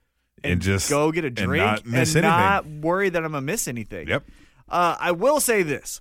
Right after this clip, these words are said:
Speaker 1: So I know we'll, we'll get into it with Tweet the Table, uh, as far as, you know, their reaction to Raw and SmackDown. But being there for Raw,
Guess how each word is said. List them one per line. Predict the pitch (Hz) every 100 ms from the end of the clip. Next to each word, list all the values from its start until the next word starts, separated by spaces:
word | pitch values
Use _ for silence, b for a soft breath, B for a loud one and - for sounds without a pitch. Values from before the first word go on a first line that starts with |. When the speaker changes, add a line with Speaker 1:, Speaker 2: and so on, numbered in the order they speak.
| -
Speaker 1:
So | - 190
I | 175 175
know | 196
we'll, | 180 165 156
we'll | 143
get | 147
into | 147 139
it | 139
with | 120 -
Tweet | 143 127
the |
Table, | - 127 120 113 110 - b b -
uh, |
as | 113 -
far | 131 120 117
as, | 113 120
you |
know, | 117 110 -
their | 107 135 135
reaction | 127 120 - 123
to | 113
Raw | 113 113 110
and | 113 104
SmackDown. | 117 110 104 110 101
But | 131 170 - _ _ _ _ _ _ _ _ 123
being | 123 226 233
there | 196 180
for | 160
Raw, | 135 131 113